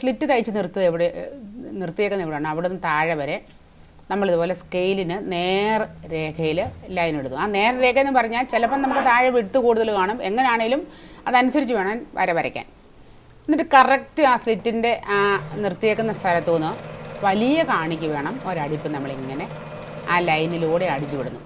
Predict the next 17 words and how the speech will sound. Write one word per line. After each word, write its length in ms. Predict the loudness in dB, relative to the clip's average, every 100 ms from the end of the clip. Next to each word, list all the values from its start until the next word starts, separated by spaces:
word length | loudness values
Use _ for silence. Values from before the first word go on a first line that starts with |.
| -2
രണ്ട് 180 | -2 0 -2
തുമ്പും 220 | 0 0
ഒരുപോലെ 440 | -2 0 2 2 0
ചേർത്ത് 260 | -2 -4 -4 -6
പിടിച്ചിട്ട് 340 | -6 -6 -6 -8 -12 -12 -12 -12 -12 -12 -4
ഏതാണ്ട് 220 | 2 4 6
ഒരു 80 | 4
ഇഞ്ച് 140 | 4 4
അടുത്ത്, 240 | 2 0 -2 -4
നമ്മൾ 160 | -4 -2
ഒരു 60 | 0
ഇഞ്ചോളം 280 | 2 0 0
കൊടുത്തിട്ടുണ്ടല്ലോ, 560 | -2 -2 -2 -2 -4 -6 -14 -20 -20 -20 -20 -20 -20 -20 -20 -20 -20 -14 -6
ഒരു 100 | -2 -2
ഇഞ്ചോ 180 | 0 -2
മുക്കാൽ 260 | -2 -4 -2 -2
ഇഞ്ചോ 200 | -2